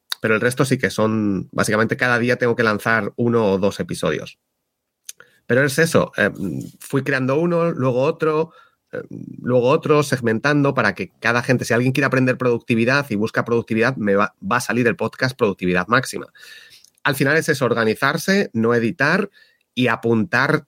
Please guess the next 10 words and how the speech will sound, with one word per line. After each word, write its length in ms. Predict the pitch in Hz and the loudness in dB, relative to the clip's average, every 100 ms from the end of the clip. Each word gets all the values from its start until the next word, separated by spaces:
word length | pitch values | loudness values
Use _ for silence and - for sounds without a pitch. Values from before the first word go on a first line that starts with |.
| _ _ _ _ _ _ | _ _ _ _ _ _
tener 240 | - 113 131 | 0 2 2
una 140 | 147 | 0
escaleta. 560 | 131 107 123 123 82 - | 0 0 0 0 -4 -6
No 200 | 101 98 | -4 -2
tengo 200 | 110 113 | 0 0
un 140 | 107 | 0
guión 460 | 95 110 110 165 - _ _ _ - | -2 0 2 0 -2 _ _ _ -6
porque 300 | 92 87 82 | -6 -4 -8
al 80 | 80 | -6
final, 440 | 82 90 98 - | -2 0 2 -2